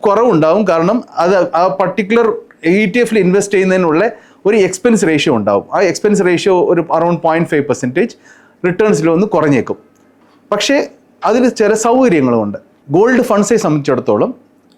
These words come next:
ആ, ഇ ടി എഫിനെ കമ്പയർ ചെയ്യുമ്പോൾ ചില അഡ്വാൻറ്റേജ് ഉണ്ട്. ഇപ്പോൾ ഇ ടി എഫ് ആണെങ്കിൽ അതിൽ നിങ്ങൾ എസ് ഐ പി ആയിട്ട് നിങ്ങൾക്ക് ചെയ്യാൻ, ആ, ബുദ്ധിമുട്ടുണ്ടാവും. കാരണം നിങ്ങൾ സ്വയമായിട്ട് ചെയ്യേണ്ടി വരും. പക്ഷേ മാ-, അതായത്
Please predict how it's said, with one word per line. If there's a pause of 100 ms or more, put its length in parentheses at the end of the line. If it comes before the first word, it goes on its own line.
(480)
ആ, (920)
ഇ (120)
ടി
എഫിനെ
കമ്പയർ
ചെയ്യുമ്പോൾ
ചില
അഡ്വാൻറ്റേജ്
ഉണ്ട്. (580)
ഇപ്പോൾ (500)
ഇ (120)
ടി
എഫ്
ആണെങ്കിൽ (1040)
അതിൽ (120)
നിങ്ങൾ (180)
എസ്
ഐ
പി
ആയിട്ട്
നിങ്ങൾക്ക്
ചെയ്യാൻ, (400)
ആ, (200)
ബുദ്ധിമുട്ടുണ്ടാവും.
കാരണം
നിങ്ങൾ (260)
സ്വയമായിട്ട്
ചെയ്യേണ്ടി
വരും. (640)
പക്ഷേ (520)
മാ-,
അതായത്